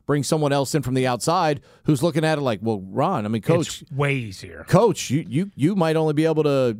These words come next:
Speaker 1: you know, guarantee me one year."
Speaker 2: Right. That's why I was so surprised by the Haynes report that there was, that, like, they were already closing off in-house. And
Speaker 1: Mm-hmm.
Speaker 2: I admit, I, I kinda was thinking more m-,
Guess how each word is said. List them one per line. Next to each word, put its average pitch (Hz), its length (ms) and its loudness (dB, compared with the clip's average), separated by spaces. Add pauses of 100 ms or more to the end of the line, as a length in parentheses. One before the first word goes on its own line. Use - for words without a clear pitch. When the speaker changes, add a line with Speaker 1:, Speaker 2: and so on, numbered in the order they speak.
(100)
Speaker 1:
you 147 100 -2
know, 131 100 0
guarantee 160 420 0
me 156 140 2
one 151 240 2
year." 180 280 2
Speaker 2:
Right. 123 260 -6
That's 185 300 2
why 214 160 4
I 175 100 6
was 151 140 0
so 170 180 2
surprised 147 560 0
by 143 160 2
the 123 160 -4
Haynes 214 380 -2
report 123 480 -8 (680)
that 160 240 0
there 170 120 4
was, 139 240 -2 (540)
that, 147 260 0 (640)
like, 160 300 0
they 160 140 6
were 160 140 4
already 170 400 4
closing 151 480 0
off 143 220 2
in-house. 170 540 -4
And 185 180 2
Speaker 1:
Mm-hmm. 117 140 -4 (480)
Speaker 2:
I 190 160 4
admit, 170 460 2 (140)
I, 175 260 2 (640)
I 180 160 4
kinda 233 300 0
was 180 160 0
thinking 175 340 0
more 160 280 2
m-, 151 180 -4